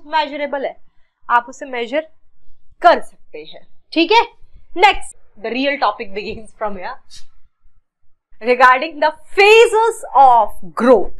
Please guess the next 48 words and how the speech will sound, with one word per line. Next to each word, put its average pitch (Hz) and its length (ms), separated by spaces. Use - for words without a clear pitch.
ये 220 280
हम 240 180
यहाँ 202 200
पर 196 140
discuss 170 500
करने 160 240
वाले - 220
हैं। 214 60
यहाँ 220 100
तक - 120
समझ 254 180
में 277 80
आ 240 60
गया 226 180
होगा। 220 180
सारे 339 340
ये 415 180
जितना 339 280
भी 403 120
एनसीईआरटी 359 520
में 381 120
राम 320 220
कहानी 349 320
दे 330 120
रखी 330 260
है 381 40
ना, 403 60
इस 320 120
पूरे 320 180
पैराग्राफ 311 500
का 339 60
सार 285 280
ये 247 200
रहा। 170 160
Plant 302 380
growth 320 300
कैसी 277 240
है, 349 60
इस - 80
पूरे 330 240
पैराग्राफ 311 460
का 330 60
site 330 240
indeterminate 302 640
है, 349 80
localized 285 500
या 311 60
open 262 300